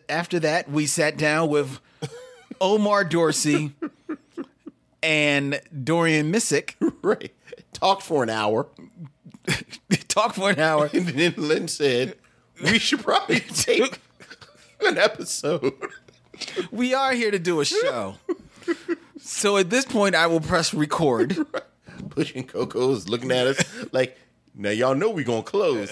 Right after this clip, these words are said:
Speaker 2: in an hour and ten minutes, right?" <laughs>
Speaker 1: So now that y'all got y'all Hollywood talk out,
Speaker 2: <laughs>
Speaker 1: all this stuff not suitable for broadcast.
Speaker 2: Oh my goodness gracious.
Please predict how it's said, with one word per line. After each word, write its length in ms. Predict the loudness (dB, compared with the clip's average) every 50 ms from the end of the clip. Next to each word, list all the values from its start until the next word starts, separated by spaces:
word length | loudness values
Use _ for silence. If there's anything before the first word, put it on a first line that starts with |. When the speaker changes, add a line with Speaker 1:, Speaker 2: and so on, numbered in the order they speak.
| -4 -2 0
Speaker 2:
in 140 | 0 0
an 80 | 2 2
hour 280 | 2 2 2 2 2 0
and 100 | -2 -4
ten 220 | -6 -6 -4 0
minutes, 320 | 0 0 0 -2 -8 -6
right?" 240 | -6 -4 -2 -4 -4 -6 -10 -2 -2
<laughs> 100 | -2 -2 -2 -6 -16 -20 -20 -12 -4 -4 -4 -4 -6 -20 -20 -20 _ -12 -12 -12 _ _ _ _ _ _ _ _ _ _ _ _ _ _ _ _ _ _ _ _ _ _ _ _ _ _ _ _ _ -18 -12
Speaker 1:
So 380 | -6 0 0 0 2 0 -2 -6 -10 -14 -18 -18 -20 -20 -20 -20 -12 -8
now 140 | -4 -2 -2
that 120 | -2 0
y'all 160 | 0 -2 -2 0
got 220 | -2 -2 -2 0 -2
y'all 100 | -2 -2
Hollywood 480 | -2 0 0 0 0 2 0 0 -2 0
talk 300 | 0 0 -2 -2 -4 -6
out, 260 | -8 -8 -8 -10 -12 _ 0
Speaker 2:
<laughs> 220 | 2 2 2 2 0 -2 -10 -12 -14 -16 -18 -20 -20 -12 -4 -2 -2 -2 -2 -4 -20 -16 -6 -2 -2 -2 -2 -4 _ _ _ -18 -18 -18 _ _ _ _ _ -20 -20 -20 _ _ -8
Speaker 1:
all 220 | -4 0 0 0
this 140 | 0 0 -2
stuff 280 | 2 2 2 2 2 2
not 200 | 0 0 0 0
suitable 420 | -2 0 0 2 0 0 -2 -4 -4
for 140 | -2 -4
broadcast. 300 | -4 -2 0 0 0 2
Speaker 2:
Oh 360 | 2 2 2 2 2 2 2 0
my 300 | 0 -2 -2 -2 -4 -6 -10 _
goodness 520 | -4 -2 -2 -2 -2 -4 -8 -8 -8 -12 -12
gracious. 760 | -6 -2 0 0 0 0 -4 -8 -10 -8 -8 -8 -8 -8 -12